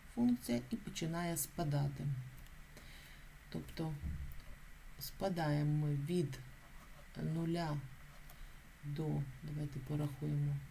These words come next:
чотири, п'ять, шість. Ось. Досягли свого мінімуму.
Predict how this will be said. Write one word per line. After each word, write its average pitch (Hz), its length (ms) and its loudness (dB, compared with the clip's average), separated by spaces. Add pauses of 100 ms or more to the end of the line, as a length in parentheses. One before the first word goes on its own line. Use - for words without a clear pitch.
(380)
чотири, 151 560 0 (360)
п'ять, 147 320 2 (640)
шість. - 680 -2 (720)
Ось. - 200 -8 (800)
Досягли 170 500 4
свого 151 520 4 (460)
мінімуму. 156 760 6